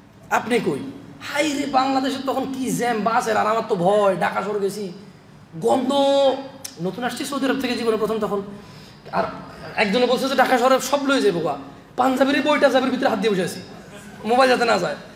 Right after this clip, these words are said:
কারণ আমার বলছে যে, "ঢাকা গেলে তুই শেষ, তোর মোবাইল টোবাইল কিছু থাকবে না, যাইস না।" না, এত ভয়ঙ্কর না, আলহামদুলিল্লাহ নিরাপদ আছে, আবার দুর্ঘটনাও ঘটে, সব জায়গায় same। এটা দু হাজার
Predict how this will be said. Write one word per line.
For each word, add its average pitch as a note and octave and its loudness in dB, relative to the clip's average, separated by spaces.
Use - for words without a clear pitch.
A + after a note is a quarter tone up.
কারণ F#4 2
আমার F#4+ 6
বলছে E4 2
যে, D#4+ 0
"ঢাকা C#4+ 2
গেলে D#4 0
তুই C#4 -2
শেষ, G#3+ 0
তোর C4 -4
মোবাইল A#3+ 2
টোবাইল A#3+ 0
কিছু A#3 -6
থাকবে F3 -2
না, - -10
যাইস G#3 4
না।" D3+ -4
না, A3 2
এত A#3 0
ভয়ঙ্কর G#3+ 4
না, F3+ 0
আলহামদুলিল্লাহ F3 0
নিরাপদ F3+ -2
আছে, F3+ -4
আবার F3+ 0
দুর্ঘটনাও G3 4
ঘটে, F3 -2
সব - -8
জায়গায় F#3+ -4
same। D3 -8
এটা G3+ 2
দু G3 4
হাজার A3 6